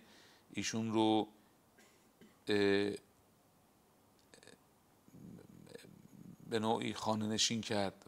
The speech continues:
و، و همون روحیهٔ حاکمانه این فقیه رو از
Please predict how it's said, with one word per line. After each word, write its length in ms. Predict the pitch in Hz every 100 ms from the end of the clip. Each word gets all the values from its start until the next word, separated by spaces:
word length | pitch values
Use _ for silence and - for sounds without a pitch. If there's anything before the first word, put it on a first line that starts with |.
| 101
و، 240 | 101 92 - - - - - - - -
و 80 | 113
همون 460 | 110 143 143 123 -
روحیهٔ 680 | 110 117 110 110 120 117 107
حاکمانه 840 | 104 104 - 98 101 101 113 113 - _ _ - _ _ _ _ _
این 220 | 120 113
فقیه 580 | 95 - 107 104 127 107
رو 320 | 113 120 117 - _ _ _ _ _ _ _
از 380 | - 104 90 -